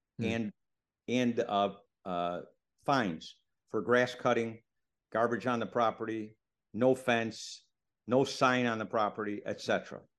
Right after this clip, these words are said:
Speaker 2: And it's hilarious. And people say, "Well, that's impossible." But I can tell you that's not impossible.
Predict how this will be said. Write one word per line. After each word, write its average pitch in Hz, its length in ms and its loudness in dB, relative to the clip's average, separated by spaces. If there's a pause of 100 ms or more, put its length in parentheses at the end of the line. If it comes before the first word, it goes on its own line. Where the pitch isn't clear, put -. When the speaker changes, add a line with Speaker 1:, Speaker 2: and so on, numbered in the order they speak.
(220)
Speaker 2:
And 131 140 4
it's 127 160 0
hilarious. 117 600 2
And 120 100 -8
people 127 180 -2
say, 127 120 2
"Well, 120 300 0 (280)
that's 160 220 2
impossible." 127 680 0
But 127 100 -2
I 143 40 4
can 143 160 -2
tell 151 200 4
you 104 140 0
that's 113 220 -4
not 131 160 0
impossible. 87 580 -8